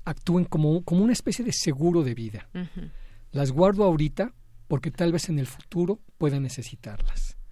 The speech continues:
Speaker 1: Entonces, el tomar esa decisión me va a costar. Me va a costar el que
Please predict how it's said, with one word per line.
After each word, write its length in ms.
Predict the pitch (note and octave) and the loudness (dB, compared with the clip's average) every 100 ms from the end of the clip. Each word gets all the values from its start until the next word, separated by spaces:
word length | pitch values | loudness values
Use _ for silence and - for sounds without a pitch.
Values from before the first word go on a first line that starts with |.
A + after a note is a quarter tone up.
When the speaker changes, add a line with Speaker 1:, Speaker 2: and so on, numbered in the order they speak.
| - - - - | -18 -20 -10 -2
Speaker 1:
Entonces, 600 | F#3 G3 G3 G3+ - - - - - - | 0 0 0 0 -4 -8 -18 -20 -20 -8
el 180 | - F3 | -4 -4
tomar 300 | - D#3+ F3 | 0 0 0
esa 160 | F3+ G3+ | -2 -4
decisión 480 | G3+ - - E3+ D#3+ | -4 -4 -2 0 0
me 100 | B2 | 0
va 120 | A#2 | -4
a 40 | - | -6
costar. 540 | C3+ - A3+ A#3 - - - - - - | -8 -6 -6 -6 -12 -20 -20 -20 -20 -8
Me 120 | - C3+ | -2 -2
va 100 | D3 | -2
a 40 | |
costar 460 | - - E3 D3+ C3+ | -4 -8 -6 -4 -4
el 140 | B2 | -6
que 320 | - A#2+ B2+ | -8 -10 -10